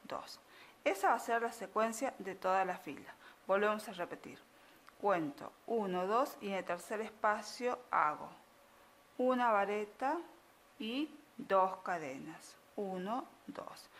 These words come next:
Nuevamente cuento uno, dos y en el tercer espacio hago una vareta y dos cadenas. Uno, dos.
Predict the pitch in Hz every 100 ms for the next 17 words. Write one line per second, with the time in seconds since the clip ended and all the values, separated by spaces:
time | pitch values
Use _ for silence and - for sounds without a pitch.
0 | - - 226 214 170 151 - - 170 160
1 | 143 - 147 - _ 214 185 165 165 175
2 | 214 262 277 - 202 190 190 175 - 214
3 | 214 - 202 214 - 247 254 - - -
4 | - - - 196 190 196 220 226 - 226
5 | 233 220 196 185 196 196 196 233 262 320
6 | - - - - - - 220 240 285 -
7 | - 196 208 208 208 196 175 151 - -
8 | - - - - - 214 196 196 233 269
9 | - - - - - -